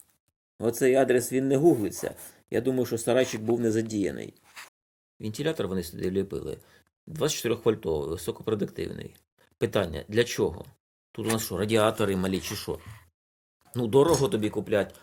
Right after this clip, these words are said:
на триста вісімдесят вентилятор. Хочеш зекономить?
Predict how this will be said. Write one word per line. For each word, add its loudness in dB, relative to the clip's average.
на -2
триста 2
вісімдесят 0
вентилятор. -2
Хочеш 0
зекономить? 2